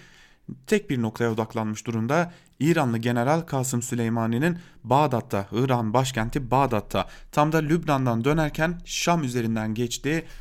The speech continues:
Bağdat'ta bir hava saldırısıyla ve aynı zamanda füze saldırısıyla öldürülmesine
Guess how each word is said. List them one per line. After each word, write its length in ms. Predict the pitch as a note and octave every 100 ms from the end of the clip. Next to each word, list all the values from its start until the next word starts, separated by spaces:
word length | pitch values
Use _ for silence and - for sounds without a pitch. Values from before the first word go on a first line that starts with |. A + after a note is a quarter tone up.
| -
Bağdat'ta 800 | G#2+ D3 D#3+ A#2 - - D#3+ E3+ - - A#2
bir 180 | E3
hava 280 | E3 C3+ C#3+
saldırısıyla 720 | D3 B2 G#2+ G#2+ G#2 A#2+ D3+
ve 60 | C3+
aynı 220 | A2+ C#3
zamanda 360 | A#2 G#2+ G#2+ C#3
füze 260 | D#3 B2+
saldırısıyla 840 | A#2 A2+ G#2 G#2 G2+ A#2 A2+ D3+ - - - _ -
öldürülmesine 840 | C3 C3+ C#3 C#3 C#3+ C3 C3+ C#3